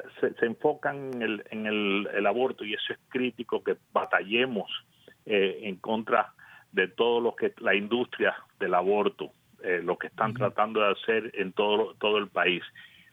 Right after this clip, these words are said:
Speaker 1: Pero la expresión es desde la, desde la concepción hasta la muerte natural. Eso implica también apoyar a los, a los obispos católicos, las conferencias de obispos católicos que han pedido y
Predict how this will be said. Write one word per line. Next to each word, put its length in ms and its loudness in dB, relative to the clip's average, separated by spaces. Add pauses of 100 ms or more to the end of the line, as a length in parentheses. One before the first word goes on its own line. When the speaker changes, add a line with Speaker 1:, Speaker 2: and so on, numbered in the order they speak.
(100)
Speaker 1:
Pero 240 2 (600)
la 180 0
expresión 560 -2
es 220 -2
desde 360 0
la, 300 0 (220)
desde 320 0
la 140 0
concepción 880 -2
hasta 280 -2
la 100 2
muerte 400 -2
natural. 480 2
Eso 200 0
implica 560 -2
también 580 -2 (300)
apoyar 640 2
a 60 2
los, 180 0 (340)
a 80 4
los 160 4 (180)
obispos 600 0
católicos, 640 0
las 100 4
conferencias 720 0
de 60 2
obispos 400 0
católicos 600 0 (460)
que 160 4
han 180 0
pedido 500 2
y 60 2